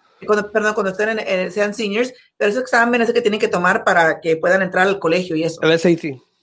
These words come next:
Speaker 1: No, es diferente.
Speaker 2: Ok, bueno, uno de esos.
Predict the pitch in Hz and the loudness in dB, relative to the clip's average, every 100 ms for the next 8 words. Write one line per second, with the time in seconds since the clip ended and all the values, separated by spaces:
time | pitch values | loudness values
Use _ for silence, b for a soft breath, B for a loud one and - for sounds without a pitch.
0 | _ _ _ _ _ _ - - 190 208 | _ _ _ _ _ _ -18 -6 -4 -4
1 | - - 208 254 254 202 - - _ _ | -6 0 0 2 0 -2 -2 -10 _ _
2 | _ _ _ 147 139 107 - 127 104 143 | _ _ _ -12 -10 -12 -12 -14 -10 -2
3 | 165 139 113 - | 0 0 -6 -18